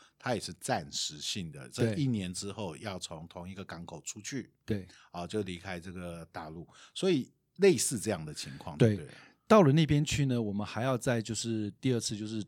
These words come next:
Speaker 2: 中国大陆的海关也要验车。
Speaker 1: 嗯哼。
Speaker 2: 那在验车的过程里面，我们之前办的手续会把所有的就是行照，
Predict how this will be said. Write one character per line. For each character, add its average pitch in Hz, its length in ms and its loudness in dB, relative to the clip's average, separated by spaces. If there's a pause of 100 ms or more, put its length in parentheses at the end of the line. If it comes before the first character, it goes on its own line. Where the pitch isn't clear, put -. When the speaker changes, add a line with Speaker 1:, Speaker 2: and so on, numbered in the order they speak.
Speaker 2:
中 139 160 6
国 127 120 4
大 117 140 2
陆 104 100 0
的 98 40 -2
海 87 220 -8
关 104 220 -8
也 92 80 -8
要 90 120 -4
验 120 220 4
车。 98 320 0
Speaker 1:
嗯 101 140 -8
哼。 101 260 -8
Speaker 2:
那 131 100 0
在 160 140 4
验 180 180 4
车 165 120 4
的 131 80 4
过 123 180 2
程 113 160 0
里 95 60 -2
面， 110 120 0
我 98 80 -2
们 98 220 -4
之 135 160 -2
前 107 200 2
办 131 180 2
的 113 40 0
手 87 280 -2
续 98 420 -2
会 - 180 0
把 82 280 -6
所 107 200 -2
有 104 120 -2
的 92 120 -6
就 104 140 -8
是 98 140 -6
行 104 320 0
照， - 200 6